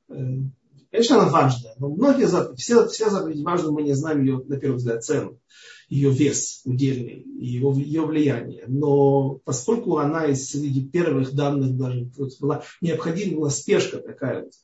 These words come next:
как бы Всев-, Всевышнего, чтобы, м, дать нам эти заповеди еще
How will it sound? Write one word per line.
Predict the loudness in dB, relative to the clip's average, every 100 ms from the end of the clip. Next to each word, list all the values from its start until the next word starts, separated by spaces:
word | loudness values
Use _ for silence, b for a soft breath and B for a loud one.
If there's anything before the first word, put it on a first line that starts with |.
| _
как | -16 -14
бы |
Всев-, | -10 -6 -6
Всевышнего, | -6 -6 -6 -4 -4
чтобы, | -4 -2 -2 B B B B
м, | -6 -4 -4 -2
дать | 2 2 2
нам | 0
эти | 0 2
заповеди | 0 0 0 0
еще | 0 0 -2 -2 0 4 4 4 -6